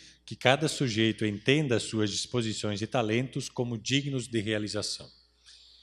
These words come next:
Em outras palavras, atribui peso determinante para o reconhecimento e não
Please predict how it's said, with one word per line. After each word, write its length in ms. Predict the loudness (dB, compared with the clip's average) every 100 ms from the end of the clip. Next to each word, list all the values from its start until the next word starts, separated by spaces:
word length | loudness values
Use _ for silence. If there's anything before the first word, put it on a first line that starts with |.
| _ _
Em 200 | 0 4
outras 320 | 2 2 0
palavras, 680 | 0 2 4 4 2 0 0 -2
atribui 480 | -4 -2 0 0
peso 380 | 0 2 2 2
determinante 680 | -2 0 0 0 0 0 -2
para 200 | -2 0
o 40 | 0
reconhecimento 720 | -2 -2 -2 -2 -2 -4 -2
e 60 | -2
não 500 | 0 2 2 0